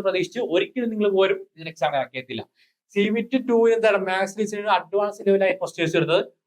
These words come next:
അപ്പൊ അതുകൊണ്ട് ആ ലെവലിൽ പഠിച്ചാൽ മാത്രമേ എക്സാം ക്രാക്ക് ചെയ്യാൻ സാധിക്കുള്ളൂ. പിന്നെ നോക്കടാ ജി കെ, ജി കെ ജനറൽ അവയർനെസ് ഒക്കെ എന്താ അമ്പത് മാർക്കാണ് വളരെ ഇമ്പോർട്ടന്റ് ആയിട്ട് നിങ്ങൾ ഇത് സോർട്ട് ചെയ്ത് പഠിക്കേണ്ടത്.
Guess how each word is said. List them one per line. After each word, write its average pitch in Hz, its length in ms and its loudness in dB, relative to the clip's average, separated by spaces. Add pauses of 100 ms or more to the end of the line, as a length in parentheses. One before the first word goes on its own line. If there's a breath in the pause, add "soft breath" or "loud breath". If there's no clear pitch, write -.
(120)
അപ്പൊ 151 160 0
അതുകൊണ്ട് 190 360 2
ആ 180 120 4
ലെവലിൽ 190 300 -2
പഠിച്ചാൽ 160 420 0
മാത്രമേ 180 260 -4
എക്സാം 170 180 -10
ക്രാക്ക് 165 160 -2
ചെയ്യാൻ 156 140 -6
സാധിക്കുള്ളൂ. 156 280 -2 (320)
പിന്നെ 247 160 0
നോക്കടാ 240 220 2 (400)
ജി 208 100 -6 (140)
കെ, 202 100 4 (120)
ജി 175 80 -4 (140)
കെ 220 180 0
ജനറൽ 202 260 2
അവയർനെസ് 202 300 -2
ഒക്കെ 196 120 -6
എന്താ 185 180 4 (400)
അമ്പത് 196 320 4 (100)
മാർക്കാണ് 214 380 -2 (100)
വളരെ 180 360 0
ഇമ്പോർട്ടന്റ് 196 340 0
ആയിട്ട് 185 200 -4 (100)
നിങ്ങൾ 196 180 2
ഇത് 180 80 -2 (160)
സോർട്ട് 160 280 -2
ചെയ്ത് 175 140 -6 (120)
പഠിക്കേണ്ടത്. 131 440 -2